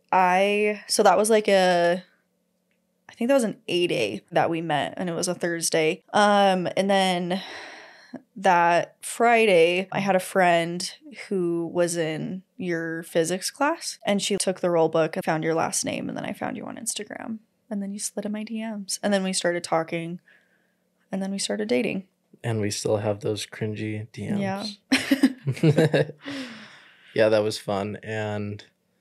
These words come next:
Speaker 2: we, we went, we were just talking, talking per se. We were getting super close for about a month. And it was October eighth that we started dating.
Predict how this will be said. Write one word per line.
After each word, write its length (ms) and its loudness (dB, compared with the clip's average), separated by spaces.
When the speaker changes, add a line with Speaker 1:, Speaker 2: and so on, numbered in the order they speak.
Speaker 2:
we, 220 6
we 300 0
went, 320 4
we 120 4
were 100 4
just 240 2
talking, 680 0
talking 500 -2
per 160 -4
se. 380 -2
We 180 -6
were 320 -2
getting 280 0
super 280 -4
close 300 -2
for 120 -2
about 200 0
a 60 -2
month. 400 -6
And 160 -4
it 100 0
was 300 -4
October 580 -4
eighth 500 -6
that 160 -2
we 100 -6
started 540 -6
dating. 400 -6